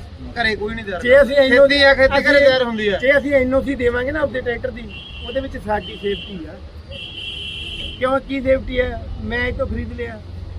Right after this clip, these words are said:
Speaker 2: ਇਹ ਮੇਰਾ ਲਹੂ ਪੀਣੋਂ ਨਹੀਂ ਹਟਦਾ ਜਿੰਨਾ ਚਿਰ ਮੈਂ ਐਨ ਓ ਸੀ ਲੈ ਕੇ ਅਗਲੇ ਦੇ ਨਾਂ ਨਾ ਕਰਾ ਦੂੰ। ਇਹ ਡਰਦਾ ਰਹੂਗਾ। ਸਾਡੀ ਸੇਫਟੀ ਆ, ਅਸੀਂ ਐਨ ਓ ਸੀ ਦੇ ਕੇ,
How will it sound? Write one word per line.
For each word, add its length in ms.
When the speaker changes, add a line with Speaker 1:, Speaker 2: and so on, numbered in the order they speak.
Speaker 2:
ਇਹ 280
ਮੇਰਾ 380
ਲਹੂ 340
ਪੀਣੋਂ 300
ਨਹੀਂ 160
ਹਟਦਾ 340
ਜਿੰਨਾ 260
ਚਿਰ 200
ਮੈਂ 220
ਐਨ 160
ਓ 120
ਸੀ 100
ਲੈ 280
ਕੇ 200
ਅਗਲੇ 200
ਦੇ 100
ਨਾਂ 280
ਨਾ 120
ਕਰਾ 160
ਦੂੰ। 240
ਇਹ 140
ਡਰਦਾ 340
ਰਹੂਗਾ। 460
ਸਾਡੀ 280
ਸੇਫਟੀ 500
ਆ, 220
ਅਸੀਂ 240
ਐਨ 120
ਓ 80
ਸੀ 120
ਦੇ 200
ਕੇ, 300